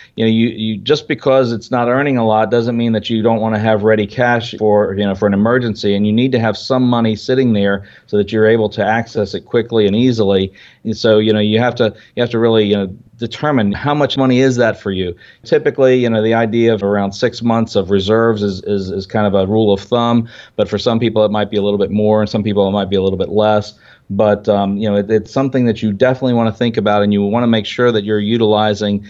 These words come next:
not just for your checking account. You wanna have some other, you know, ready money that's, that's there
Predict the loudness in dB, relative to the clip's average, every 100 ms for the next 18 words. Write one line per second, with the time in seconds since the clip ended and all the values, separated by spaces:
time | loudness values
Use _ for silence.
0 | -18 -8 -2 -2 -2 0 0 0 -2 -2
1 | 2 2 0 -2 -4 -2 -2 -2 -6 -8
2 | -12 -12 -8 -2 0 2 0 0 -2 -2
3 | 2 2 2 2 -2 -4 0 0 2 2
4 | 2 2 0 0 -4 -4 -8 -4 0 2
5 | 4 2